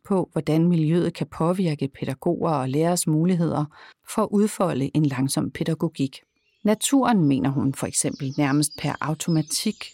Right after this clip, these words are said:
skaber en rolig, afslappende måde at være sammen på. Altså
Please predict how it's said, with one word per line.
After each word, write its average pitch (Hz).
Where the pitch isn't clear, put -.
skaber 147
en 147
rolig, 175
afslappende 135
måde 160
at 180
være 190
sammen -
på. 143
Altså -